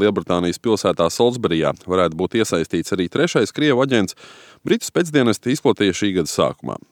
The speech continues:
taču tobrīd par šī cilvēka identitāti nekādu ziņu nebija.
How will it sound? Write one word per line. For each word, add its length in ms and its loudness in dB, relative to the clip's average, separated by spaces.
taču 220 -10
tobrīd 420 2
par 140 -4
šī 180 -4
cilvēka 400 2
identitāti 680 0
nekādu 400 0
ziņu 180 -2
nebija. 320 -6